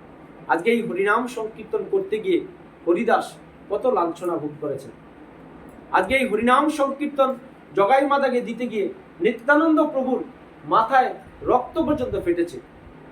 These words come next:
কিন্তু এই হরিনাম কখনো পৃথিবী থেকে যায়নি। ভগবান শ্রীকৃষ্ণ যে স্বয়ং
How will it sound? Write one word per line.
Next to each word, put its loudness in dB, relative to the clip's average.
কিন্তু 0
এই 2
হরিনাম -2
কখনো -6
পৃথিবী -4
থেকে 0
যায়নি। -6
ভগবান -2
শ্রীকৃষ্ণ -10
যে 2
স্বয়ং 0